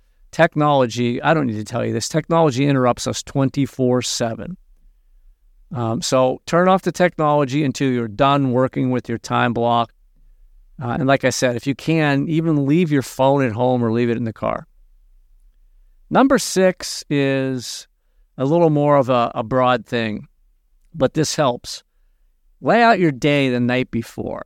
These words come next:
So let's say Sundays, you, you spend two hours working on your goal. Lay out your day Saturday night, lay out your Sunday so that you get as much done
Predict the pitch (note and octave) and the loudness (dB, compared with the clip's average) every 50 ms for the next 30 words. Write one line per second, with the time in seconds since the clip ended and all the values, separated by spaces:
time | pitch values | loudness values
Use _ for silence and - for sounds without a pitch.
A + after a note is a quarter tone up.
0 | - _ - - B2+ C3 C#3 D#3+ E3 - - - F3+ E3 D#3 D3+ D3+ C#3+ C#3 C3 | -16 _ -10 -8 -4 -2 0 -2 -2 -2 -2 0 0 2 2 2 2 0 0 -2
1 | C#3+ - - _ _ _ _ _ _ - - - D#3+ D#3 D3+ C3+ C3+ B2+ B2+ B2+ | -4 -8 -14 _ _ _ _ _ _ -14 -4 -2 0 0 2 2 2 0 0 0
2 | A#2+ - - - - _ - C3 C3+ C3+ C3 C#3+ D#3+ C#3+ C#3 - - - D3 C3+ | -2 -4 -10 -14 -18 _ -6 -6 -4 -2 -4 -4 -2 -2 -4 -4 -2 -2 0 0
3 | C3+ C3 - C#3+ C3+ C3 C3 B2+ B2+ B2 A2 A#2+ B2+ B2 - C3 B2 A#2+ A#2 A2+ | 0 0 0 0 2 4 2 2 2 0 0 -2 -2 -2 -2 -2 -2 0 0 0
4 | A2+ G#2 G2+ A#2 G#2+ A2 A#2 F#3+ F#3 - _ _ _ _ _ _ _ _ _ _ | -2 -2 -2 -4 -4 -4 -6 -8 -10 -16 _ _ _ _ _ _ _ _ _ _
5 | _ _ _ _ _ _ _ _ - C#3+ F3 A3 A3+ G#3+ G#3+ G#3+ E3+ F3 D#3+ D3 | _ _ _ _ _ _ _ _ -2 2 2 4 4 4 4 4 4 2 0 2
6 | B2+ D3+ D#3+ D#3 D3 C3+ B2+ B2 A#2+ C3 - - - D#3 D3 C#3 C3+ C3+ B2+ B2+ | 2 2 2 2 2 2 0 0 -2 -4 -6 -4 0 0 2 2 2 0 0 0
7 | B2+ C3 C3 B2+ A#2+ - - B2+ C#3 C#3+ C#3+ C#3 C#3+ D3 C3 B2 A#2 - - C#3+ | 0 0 0 -2 -2 -2 -2 -2 0 0 0 0 0 -2 -2 -4 -6 -4 -2 0
8 | C#3+ C#3 B2+ A#2 A2+ A2+ A#2+ - - - C#3 C3 B2+ C3 C3 C#3 D3+ C#3 D#3 D#3+ | 0 0 0 -2 -2 -4 -6 -8 -8 -4 -4 -2 0 -2 -2 -2 -4 -4 -2 0
9 | G3 G#3+ G#3 E3 - D#3+ F3 F3+ F#3 - - - B2 G#2+ A2 C#3 C#3 C#3 B2+ A#2 | 2 2 2 4 2 2 4 4 2 0 -2 -10 -14 -4 -2 0 0 2 2 0
10 | A2+ A2 A2 A2 A2+ | 0 0 -2 -2 -4